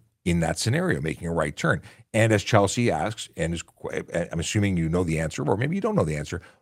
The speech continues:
The answer is yes. If you are on a one-way street approaching, uh,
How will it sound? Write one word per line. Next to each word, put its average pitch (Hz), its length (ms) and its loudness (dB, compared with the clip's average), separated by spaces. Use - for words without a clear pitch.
The 127 160 6
answer 156 280 6
is 131 160 4
yes. - 380 2
If 127 200 -2
you 147 100 8
are 123 180 6
on 165 140 6
a 208 40 4
one-way 107 300 4
street 90 280 -2
approaching, 98 540 -4
uh, 78 260 -2